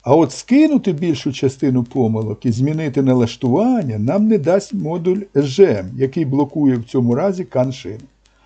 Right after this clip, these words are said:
Для того, щоб скидати помилки і робити нові налаштування блоків управління,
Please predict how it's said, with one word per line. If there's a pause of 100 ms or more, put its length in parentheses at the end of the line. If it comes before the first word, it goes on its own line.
(500)
Для
того,
щоб
скидати
помилки (400)
і
робити
нові
налаштування
блоків
управління,